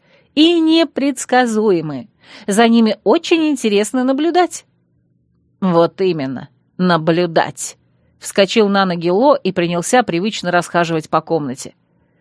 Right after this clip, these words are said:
«Мастер Ро спустит с нас шкуру за твою самодеятельность».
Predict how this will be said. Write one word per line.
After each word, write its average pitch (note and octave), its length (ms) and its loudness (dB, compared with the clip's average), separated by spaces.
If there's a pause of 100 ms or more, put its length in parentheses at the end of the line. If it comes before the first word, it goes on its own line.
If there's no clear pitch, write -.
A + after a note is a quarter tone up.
(100)
«Мастер F#3 560 2
Ро G3+ 280 2
спустит G3 540 0
с - 80 -8
нас G3 220 -2
шкуру A#3 520 2
за F#3 160 2
твою F#3+ 320 4
самодеятельность». F3 1080 -2